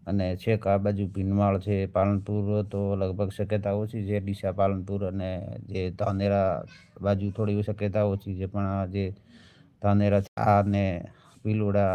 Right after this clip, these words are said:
આપણા વિસ્તાર વાવથરા જિલ્લો કહેવાય, અને સાથે બાડમેર જિલ્લો અને સાંચોર બાજુ, અને ત્યાં માવઠાની, અ, શક્યતા છે ખાસ. એટલે કોઈ ભારે માવઠો નહીં થાય. અ,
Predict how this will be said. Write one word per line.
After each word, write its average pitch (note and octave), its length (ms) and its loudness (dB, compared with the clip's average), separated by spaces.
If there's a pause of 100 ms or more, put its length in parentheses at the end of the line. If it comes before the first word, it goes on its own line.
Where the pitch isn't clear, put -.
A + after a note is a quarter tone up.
આપણા G2 300 2
વિસ્તાર F#2+ 420 -2
વાવથરા F#2+ 680 2
જિલ્લો G2 440 -2
કહેવાય, F#2+ 480 -2 (600)
અને G2+ 300 2
સાથે F#2+ 580 0
બાડમેર G2+ 420 4
જિલ્લો F#2+ 480 -2
અને F#2 440 -6 (140)
સાંચોર G#2 320 -2
બાજુ, G2 380 0
અને F#2+ 180 -6
ત્યાં G2 640 -2
માવઠાની, G2 480 0 (320)
અ, F#2+ 320 -2
શક્યતા G2 500 -2
છે G2+ 200 -4
ખાસ. G2 380 -6 (1000)
એટલે G#2+ 220 -2
કોઈ A2+ 340 0 (220)
ભારે A#2 580 2 (400)
માવઠો G#2+ 340 0
નહીં A2+ 200 2
થાય. G2+ 360 2 (380)
અ, F#2+ 60 -4